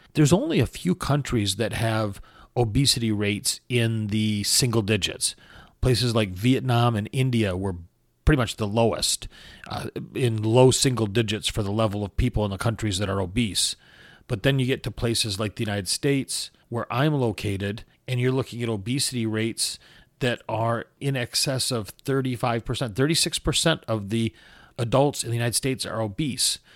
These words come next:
So if you think about that and correlate it to patients with axial spondyloarthritis, it just stands to reason that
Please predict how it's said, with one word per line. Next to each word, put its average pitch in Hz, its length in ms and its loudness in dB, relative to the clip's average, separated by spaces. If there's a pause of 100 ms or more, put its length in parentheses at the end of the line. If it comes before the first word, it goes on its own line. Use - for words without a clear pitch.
(260)
So 120 340 2
if 117 180 -2
you 143 120 0
think 175 280 -2
about 143 260 -2
that 135 180 -2
and - 100 -12
correlate 127 500 0
it - 180 -10
to 120 520 2 (300)
patients 127 520 0
with 113 380 -2
axial 117 380 -2
spondyloarthritis, 117 1000 0 (460)
it 131 160 -2
just - 280 4
stands 147 360 0
to 127 100 -2
reason 143 440 2
that 123 240 -2